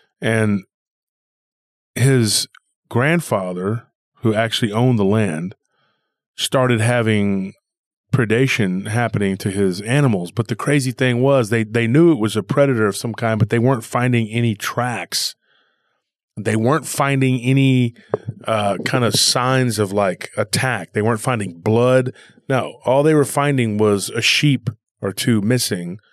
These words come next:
Two or three days go by, another sheep would go missing, and then another sheep, and it just kept happening. And so he, they started, uh, having to, to stand watch.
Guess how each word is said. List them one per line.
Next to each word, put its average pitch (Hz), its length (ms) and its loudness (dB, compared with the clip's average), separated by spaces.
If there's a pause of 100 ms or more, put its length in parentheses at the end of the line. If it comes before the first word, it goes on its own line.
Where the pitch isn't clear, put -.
(800)
Two 147 120 2
or 135 60 4
three 135 160 2
days 123 240 2
go 101 160 0
by, 92 300 -2
another 113 360 2
sheep 101 400 -2
would 92 120 -4
go 95 140 2
missing, 90 640 -6
and 98 120 -6
then 98 100 -2
another 110 300 0
sheep, 90 300 -6
and 101 100 -2
it 101 60 2
just 104 180 -4
kept 117 180 -4
happening. 110 580 -4 (540)
And 110 100 -6
so 117 300 2 (260)
he, 131 140 2
they 131 200 0
started, 143 580 2 (100)
uh, 101 500 0 (540)
having 120 360 0
to, 98 160 0
to 107 160 -10
stand 127 340 -2
watch. 113 420 0